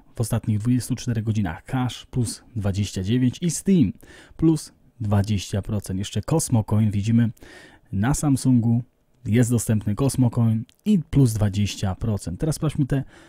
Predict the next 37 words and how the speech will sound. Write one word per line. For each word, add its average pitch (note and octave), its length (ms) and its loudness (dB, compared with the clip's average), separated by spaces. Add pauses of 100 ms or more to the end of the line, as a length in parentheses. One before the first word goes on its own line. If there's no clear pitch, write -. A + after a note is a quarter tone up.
(120)
projekty, B2+ 260 0
które A#2 160 2
sobie A#2+ 240 0 (280)
najgorzej B2+ 640 4
poradziły. A2 500 0
Project D3+ 460 -2
Pay G#2+ 340 0 (440)
albo F#2+ 280 -2
Pi, G#2+ 460 -2 (520)
to A2+ 80 -4
jest G2 120 0
minus B2 220 4
jedenaście G#2+ 400 0
procent, C3 440 -4
KuCoin D3+ 480 2
Shares B2 600 -4
minus B2 320 4
osiem A2 320 0
procent A2 380 -4
i C3+ 160 2 (280)
Raven A2+ 560 2
Coin E2+ 320 -6
albo F#2+ 220 -2
Raven C3 380 4
Coin A2+ 280 -2 (380)
minus B2+ 280 6
osiem G#2+ 220 0
procent. G2 300 -2
Widzimy, A2 240 2
że G#2+ 120 -2
Engine A#2+ 400 2
Coin, A2 220 0
no, F#2 120 -2
w - 100 -16
końcu C3+ 420 2
musi B2+ 260 2
tutaj A2 320 -4